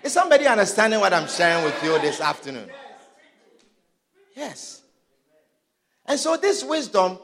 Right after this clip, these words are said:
you, it, it, it will not apply in your world. What sense it is to every time you make, you, you, you, you, you make, you get a paycheck, you give ten percent,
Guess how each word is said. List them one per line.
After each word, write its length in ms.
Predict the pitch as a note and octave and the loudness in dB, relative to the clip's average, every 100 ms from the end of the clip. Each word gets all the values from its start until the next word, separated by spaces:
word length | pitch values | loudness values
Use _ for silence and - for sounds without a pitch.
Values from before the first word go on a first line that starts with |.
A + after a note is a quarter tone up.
| - _ | -20 _
you, 280 | A3 D4 - | -8 -6 -2
it, 200 | C#4 - | -2 -4
it, 280 | A#3+ A#3 B3+ | -12 -6 -4
it 280 | B3+ - - | -4 -10 -10
will 160 | B3+ | -8
not 240 | D4+ - - | -6 -6 -6
apply 580 | F#3+ - F3 G#3+ B3 B3 | -10 -8 -8 -6 -6 -8
in 140 | D#3+ D3+ | -12 -10
your 180 | C#3 | -8
world. 240 | C#3 C#3 - _ _ _ _ - - _ _ | -6 -8 -10 _ _ _ _ -20 -20 _ _
What 160 | - - | -4 -2
sense 460 | - C#4+ D4 C#4+ - | 0 0 0 0 -6
it 140 | G3 | -6
is 340 | A3+ F3+ - - _ | -4 -6 -10 -16 _
to 260 | - F3 C#3+ - _ _ _ _ _ _ - | -10 -10 -10 -16 _ _ _ _ _ _ -6
every 400 | C4 A#3+ C#4 C4 | -6 -6 -10 -12
time 340 | - A#3 A#3 | -6 -6 -6
you 300 | G3 E3 D#3+ D3+ C#3+ D3+ D3+ | -4 -4 -4 -10 -20 -20 -16
make, 460 | E3+ G#3+ B3 - - _ - | -2 0 0 -6 -20 _ -10
you, 220 | E3+ E3 | -8 -4
you, 160 | D#3+ E3 | -6 -6
you, 200 | E3 D#3+ | -10 -6
you, 200 | D#3+ D#3+ | -6 -6
you 140 | E3 D#3 | -8 -2
make, 480 | F3 C#4 - - - _ _ _ - | 0 0 -4 -18 -20 _ _ _ -18
you 120 | E3 | -4
get 200 | C4+ B3 | -2 -2
a 60 | |
paycheck, 640 | - A#3 B3 - C#3 C#3 - | 4 4 4 0 -6 -6 -12
you 80 | D3+ | -10
give 220 | G3 - | -10 -6
ten 160 | G3 A3 | -6 -6
percent, 400 | C#3+ - D#3 | -8 -8 -10